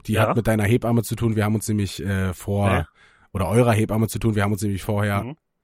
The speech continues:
Speaker 1: äh, vorher, warte mal, hat sie gerade geblitzt? Hast du <laughs> gerade in der
Speaker 2: Kenn ich
Speaker 1: Kamera
Speaker 2: nicht, ne?
Speaker 1: gesehen? Hat das übelst
Speaker 2: Ich hab's nicht
Speaker 1: Es
Speaker 2: gesehen. Also ich sitze hier unten in so einem Bunker, in so einem Keller.
Speaker 1: Alter, es
Speaker 2: Bei
Speaker 1: scheppert
Speaker 2: mir
Speaker 1: hier,
Speaker 2: blitzt, ne?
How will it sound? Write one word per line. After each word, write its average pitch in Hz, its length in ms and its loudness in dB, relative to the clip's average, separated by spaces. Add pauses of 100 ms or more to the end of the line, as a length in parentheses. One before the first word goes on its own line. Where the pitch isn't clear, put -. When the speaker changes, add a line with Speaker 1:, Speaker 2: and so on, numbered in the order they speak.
(180)
Speaker 1:
äh, 101 160 -4
vorher, 104 580 0 (420)
warte 98 160 -6
mal, 90 120 -12
hat - 160 -12
sie 101 80 -10
gerade 90 200 -6
geblitzt? 92 520 -4 (480)
Hast - 160 -6
du 98 40 -6
<laughs> - 320 -10
gerade 92 200 -4
in 85 60 -6
der 95 80 -6
Speaker 2:
Kenn 90 160 -8
ich 113 60 -8
Speaker 1:
Kamera 131 40 -8
Speaker 2:
nicht, - 20 -6
ne? - 20 -6 (100)
Speaker 1:
gesehen? - 80 -20 (500)
Hat - 140 -6
das 98 100 -6
übelst 104 360 -6 (1040)
Speaker 2:
Ich 98 160 -14
hab's 113 140 -14
nicht 165 120 -6
Speaker 1:
Es - 100 -4
Speaker 2:
gesehen. 127 80 -2
Also 110 140 -4
ich - 120 -6
sitze 165 200 -2
hier 143 100 -2
unten 170 220 -2
in 139 140 0
so 139 120 0
einem 123 160 -2
Bunker, 180 320 2
in 139 60 0
so 143 100 -2
einem 127 100 -2
Keller. 160 300 4
Speaker 1:
Alter, 95 280 -8
es 90 80 -10
Speaker 2:
Bei 117 120 -4
Speaker 1:
scheppert 117 120 2
Speaker 2:
mir 139 80 4
Speaker 1:
hier, - 100 -4
Speaker 2:
blitzt, - 300 -12
ne? 151 160 -4